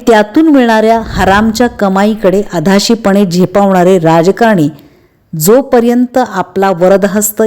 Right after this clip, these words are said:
या सर्वांच्या पाठीमागून काढणार नाहीत,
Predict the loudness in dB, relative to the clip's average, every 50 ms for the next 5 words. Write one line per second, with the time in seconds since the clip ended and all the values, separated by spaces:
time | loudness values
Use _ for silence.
0 | 0 0 0 0 0 -2 0 0 0 0 0 0 0 0 -2 0 0 0 0 0
1 | -2 -2 -2 -2 -2 -2 -2 0 0 0 0 -2 -4 -2 0 0 0 0 0 0
2 | 0 0 0 0 0 0 0 2 2 2 2